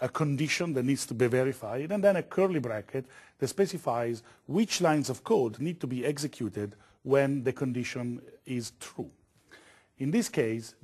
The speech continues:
switch state equal equal low basically says if the button is not pressed, and then we follow that with a series of digital write statements that are used to turn on and off the L E Ds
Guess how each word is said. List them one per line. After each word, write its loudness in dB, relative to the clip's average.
switch -6
state 2
equal -4
equal -4
low 0
basically -4
says -2
if -4
the 2
button 2
is -2
not -2
pressed, 2
and 0
then 2
we 4
follow 4
that 2
with 0
a -6
series -2
of -2
digital 0
write 0
statements -4
that -2
are 0
used -4
to -8
turn 0
on 0
and -6
off -8
the 0
L 2
E -2
Ds -6